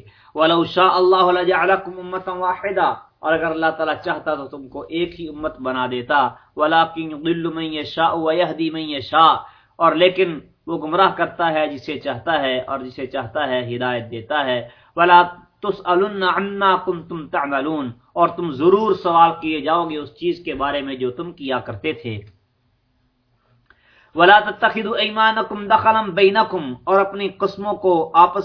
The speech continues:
میں خرابی کا، فریب کا ذریعہ نہ بنا لو۔ فَتَزِلَّ قَدَمٌ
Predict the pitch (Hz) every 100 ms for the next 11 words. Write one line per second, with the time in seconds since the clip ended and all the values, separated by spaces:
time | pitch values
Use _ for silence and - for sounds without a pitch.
0 | 165 180 165 - 156 170 170 185 175 156
1 | 139 - 151 180 170 - 147 135 151 147
2 | 143 131 139 170 160 151 123 110 101 _
3 | _ _ _ _ _ _ _ _ _ _
4 | _ _ _ _ _ _ _ - 190 196
5 | 180 202 220 202 202 208 233 214